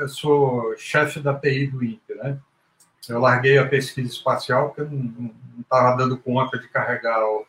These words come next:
<laughs> tanto peso, né? A gente vai ficando velho e vai ficando ruim das pernas. Mas aí eu passei pra, pra área de T I já, já há um bom tempo. Eu cuido da segurança da informação do Instituto.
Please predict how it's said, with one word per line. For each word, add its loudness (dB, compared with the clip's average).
<laughs> -6
tanto 2
peso, 2
né? -2
A 0
gente -2
vai 4
ficando 0
velho 6
e 6
vai 6
ficando 2
ruim 2
das 2
pernas. -4
Mas 2
aí -2
eu -4
passei 2
pra, -2
pra -2
área -2
de -8
T -4
I -2
já, 0
já -2
há 0
um -10
bom -6
tempo. 0
Eu -6
cuido 4
da 8
segurança 4
da 2
informação -2
do -2
Instituto. -8